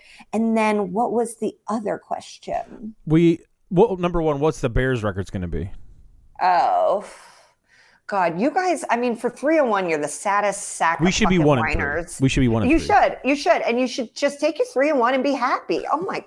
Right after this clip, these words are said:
Speaker 1: God.
Speaker 2: <laughs> No,
Speaker 1: A
Speaker 2: trust me,
Speaker 1: city
Speaker 2: we are.
Speaker 1: that's, a city that's won every single thing there is to win, just constantly complaining about h-, having a bad quarterback. And it's
Speaker 2: Hold
Speaker 1: like,
Speaker 2: on,
Speaker 1: that's
Speaker 2: hold
Speaker 1: your
Speaker 2: on,
Speaker 1: own
Speaker 2: hold on,
Speaker 1: fault.
Speaker 2: hold on, hold on, hold on.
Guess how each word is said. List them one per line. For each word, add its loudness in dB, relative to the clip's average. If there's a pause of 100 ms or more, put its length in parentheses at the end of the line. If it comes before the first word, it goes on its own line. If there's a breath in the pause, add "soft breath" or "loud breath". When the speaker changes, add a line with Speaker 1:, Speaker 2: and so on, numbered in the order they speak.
(120)
Speaker 1:
God. -4
Speaker 2:
<laughs> -20
No, 2
Speaker 1:
A -10
Speaker 2:
trust 0
me, 0
Speaker 1:
city 2
Speaker 2:
we 6
are. 2
Speaker 1:
that's, 0 (520 loud breath)
a 0
city 0
that's -2
won 0 (100)
every 0
single -2
thing 0
there -2
is -2
to -2
win, 0 (320 soft breath)
just -4
constantly -2
complaining 0
about 2
h-, -8
having 0
a -2
bad 4
quarterback. -2
And -2
it's 2
Speaker 2:
Hold 2
Speaker 1:
like, 2
Speaker 2:
on, 2
Speaker 1:
that's 6
Speaker 2:
hold 8
Speaker 1:
your 4
Speaker 2:
on, 2
Speaker 1:
own 2
Speaker 2:
hold 6
on, 6
Speaker 1:
fault. 4
Speaker 2:
hold 4
on, 2
hold 2
on, 0
hold -2
on. -10